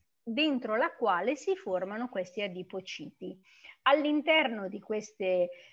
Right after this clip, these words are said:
eh, di questo strato si trovano anche tanti fibroblasti e tanti macrofagi, quindi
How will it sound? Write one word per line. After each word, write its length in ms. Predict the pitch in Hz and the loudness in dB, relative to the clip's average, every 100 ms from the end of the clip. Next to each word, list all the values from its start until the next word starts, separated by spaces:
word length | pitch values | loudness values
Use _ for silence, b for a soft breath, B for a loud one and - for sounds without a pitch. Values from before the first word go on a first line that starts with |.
| - | -12
eh, 260 | - 185 | -8 -6
di 120 | 180 202 | -6 -6
questo 580 | 214 214 - 202 190 | -6 -6 -6 -4 -4
strato 540 | 196 - 233 190 208 294 | -4 0 2 2 -2 -4
si 180 | 320 277 | -4 0
trovano 380 | 247 233 220 | 0 0 0
anche 360 | 226 277 269 226 | -2 -2 0 -2
tanti 380 | 226 240 233 226 | 0 -2 -2 -8
fibroblasti 920 | - 220 214 262 262 247 254 247 - 302 | -8 -6 0 2 4 2 2 -4 -6 -4
e 80 | 302 | -2
tanti 420 | 233 220 220 220 | -2 -2 -6 -6
macrofagi, 840 | 214 208 190 185 - 202 185 208 208 B B | -8 -8 -6 -6 -6 -8 -6 -8 -8 B B
quindi 480 | - 311 254 202 196 | 0 2 2 0 -6